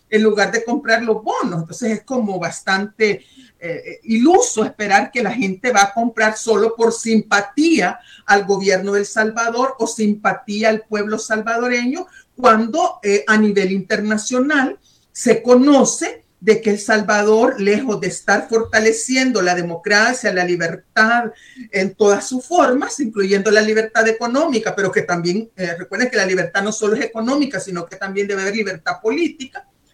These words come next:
Entonces, está, eh, eh, avanzando hasta convertirse en un régimen autocrático y antidemocrático. Entonces, eh, no hay, eh, digamos, el, el glamour que tenía El Salvador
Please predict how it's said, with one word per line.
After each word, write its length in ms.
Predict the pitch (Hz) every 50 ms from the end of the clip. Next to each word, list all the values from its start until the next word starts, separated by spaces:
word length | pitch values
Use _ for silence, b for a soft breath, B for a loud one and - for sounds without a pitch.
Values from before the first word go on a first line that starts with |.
| B B B B 269 254
Entonces, 460 | 254 247 233 247 233 247 269 262 - - 247
está, 520 | - 226 214 220 - 208 202 214 214 214 -
eh, 360 | 220 220 214 220 220 - - _ _ -
eh, 140 | 220 226
avanzando 640 | 233 233 247 277 285 294 - - 285 254 240 233 226 269
hasta 220 | 269 - 254 247
convertirse 840 | - 233 220 247 247 240 - - 285 247 233 214 - - 277 269 -
en 220 | 240 220 214 214
un 140 | 220 220 220
régimen 680 | - - 247 247 233 269 254 254 254 262 285 320 349 - b b b b _ _
autocrático 1120 | - 226 226 233 226 - 285 285 294 320 311 247 220 220 - 262 254 - - 269 262 262 262 -
y 120 | 226 240
antidemocrático. 1080 | 233 214 214 214 226 208 202 185 175 165 - - - 156 147 - - - - _ _ _ _ b b b b -
Entonces, 580 | 247 226 226 220 202 185 - 214 226 226 - -
eh, 380 | 202 190 185 185 170 160 - _ -
no 320 | 208 202 202 202 196 202
hay, 340 | 196 208 233 285 320 359 - -
eh, 360 | 202 190 180 170 170 175 - _ _ b b b b
digamos, 320 | b 214 214 220 226 233 233
el, 140 | 220 214 - 220
el 200 | 220 208 196 175
glamour 600 | 185 214 202 190 190 202 240 320 370 427 494 - -
que 120 | - 202
tenía 400 | 202 196 196 202 220 285 359 339
El 100 | 254 220
Salvador 680 | - - 214 196 180 165 180 180 175 208 277 339 370